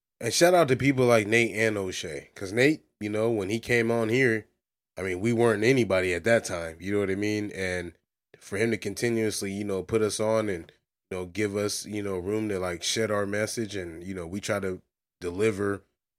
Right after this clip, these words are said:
you know, honest information and dope interviews for people that are doing something in San Diego or wherever you are, wherever you are.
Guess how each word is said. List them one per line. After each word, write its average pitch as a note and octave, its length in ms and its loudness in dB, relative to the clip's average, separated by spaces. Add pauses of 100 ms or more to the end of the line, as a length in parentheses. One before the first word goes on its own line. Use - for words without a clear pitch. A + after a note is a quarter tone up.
you F#2+ 80 -12
know, F2+ 140 -6
honest G#2+ 380 -4
information G2+ 540 -4
and F#2 160 -8
dope G#2 260 -4
interviews G#2 420 -4
for - 120 -10
people G#2 320 -8
that F#2 180 -6
are E2+ 60 -10
doing G2+ 260 -6
something G2 400 -8
in G#2 140 -6
San G#2 260 -6
Diego G2+ 320 -2
or E2+ 180 -2
wherever G#2 380 0
you A2 300 0
are, C3+ 240 -4 (180)
wherever G2+ 340 2
you A2 300 -2
are. B2+ 220 -6